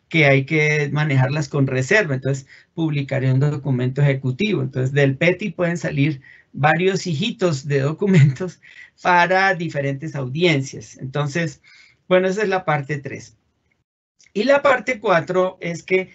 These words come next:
no solamente yo debo presentar el peti, sino atender sus inquietudes.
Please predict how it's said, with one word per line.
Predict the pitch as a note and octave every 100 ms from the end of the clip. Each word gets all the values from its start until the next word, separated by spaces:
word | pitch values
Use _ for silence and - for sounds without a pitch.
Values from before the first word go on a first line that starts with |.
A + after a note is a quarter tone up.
| _ -
no | F3 G#3 A#3+
solamente | - B3+ B3 A#3+ A3+ E3+ D3 F3+
yo | D#3+ E3
debo | E3+ F#3+
presentar | F#3 E3+ C#3 B2+ B2+ D3+ G3+ A#3+
el | A#3+
peti, | F3+ D3 C3+ - - _ _
sino | - - C#4 C4 E3+ E3 G3 A#3+ - _ _ _
atender | E3+ - E3+ D3+ D3+ D#3+
sus | - G#3 D#3+
inquietudes. | D#3+ C#3 B2+ B2+ B3+ F#3+ B2 -